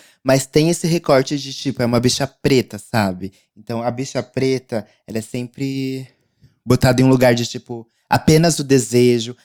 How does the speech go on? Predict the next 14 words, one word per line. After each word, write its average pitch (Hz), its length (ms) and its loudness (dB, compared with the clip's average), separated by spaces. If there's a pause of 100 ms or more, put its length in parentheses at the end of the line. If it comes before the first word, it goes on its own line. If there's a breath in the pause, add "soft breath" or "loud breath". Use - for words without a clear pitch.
(120)
ap-, - 200 -2
apenas 135 520 -2
de 117 680 -8 (240)
um, 104 360 -12 (100)
uma 120 180 -2
satisfação 123 680 -4 (640)
que, - 140 -18
que - 120 -4
é, 117 60 0
que - 100 -8
é - 40 -10 (140)
ca-, 123 220 2
é 123 140 -6
casual, 123 640 -4